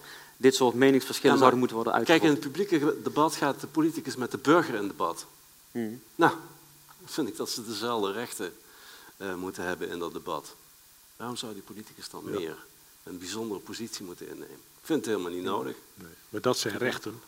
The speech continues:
Speaker 3: Er is ook nog een morele orde. En juist een politicus is als eerste verantwoordelijk voor het, eh, in stand houden van de rechtsorde.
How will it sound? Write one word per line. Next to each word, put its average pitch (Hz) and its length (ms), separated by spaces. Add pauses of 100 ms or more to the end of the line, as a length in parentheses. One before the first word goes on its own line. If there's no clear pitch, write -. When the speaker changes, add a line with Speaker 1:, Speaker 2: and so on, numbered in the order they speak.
(120)
Speaker 3:
Er 104 120
is 101 80
ook 117 140
nog 101 160
een 107 60
morele 123 480
orde. 110 240 (800)
En 110 180
juist 123 500
een 113 100
politicus 135 540
is 110 220
als 107 120
eerste 135 260
verantwoordelijk 117 580
voor 110 220
het, - 240
eh, 110 220
in 107 80
stand 131 280
houden 107 240
van 110 120
de 110 80
rechtsorde. 110 500